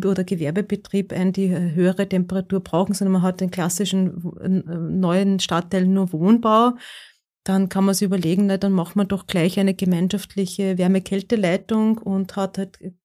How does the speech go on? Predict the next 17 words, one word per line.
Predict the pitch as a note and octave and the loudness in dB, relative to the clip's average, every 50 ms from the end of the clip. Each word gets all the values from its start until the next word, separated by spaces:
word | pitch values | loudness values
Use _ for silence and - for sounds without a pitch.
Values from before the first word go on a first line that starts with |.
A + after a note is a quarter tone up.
| _ | _
gewisse | - F#3 G3+ G3 - - G3 | -4 -2 0 0 0 0 0
Anzahl | E3+ F#3 F3+ - G3+ F#3+ G3 | 0 0 -2 -2 -2 0 2
an | F#3 F#3 F3+ E3+ | 2 2 2 0
Wärmepumpen | D#3 F#3+ G#3 G#3 G#3 - A3 A3 A3 A3 - A3 G#3+ G#3 - - - - - _ _ | 0 0 0 0 0 2 2 2 2 2 2 0 0 0 -2 -10 -20 -20 -20 _ _
und | - G3+ F#3+ F3+ | -4 -2 -2 -2
die | G#3 | -2
versorgen | F#3 - G#3 - - F#3 F3 F3+ F#3 | -2 -4 -4 -2 0 0 0 0 0
dann | F3+ F#3+ - | 0 -2 -2
alle | F3 F3+ F3+ F#3 F#3 D#3+ | -2 -2 -2 -2 -2 -4
Häuser. | E3+ E3 F3 F3 F3 F#3 F3+ F3+ F3+ F3 - - _ _ _ _ - | -4 -4 -4 -4 -4 -4 -4 -4 -4 -8 -14 -20 _ _ _ _ -8
Das | G3 - - | -4 -2 0
heißt, | F#3+ F#3 - - | -2 -2 -2 -4
das | F#3 F3+ | -4 -2
ist | G3 F#3 F#3 - - - | -2 -4 -4 -6 -6 -4
dann, | F#3+ F#3 F#3 F#3 F#3 F3+ F3 - - _ - | -2 0 0 0 0 -2 -4 -8 -14 _ -10
also | F3 F3+ F3+ F#3 F3 | -8 -6 -6 -6 -8
für | - - F#3 F3+ - | -8 -6 -6 -6 -6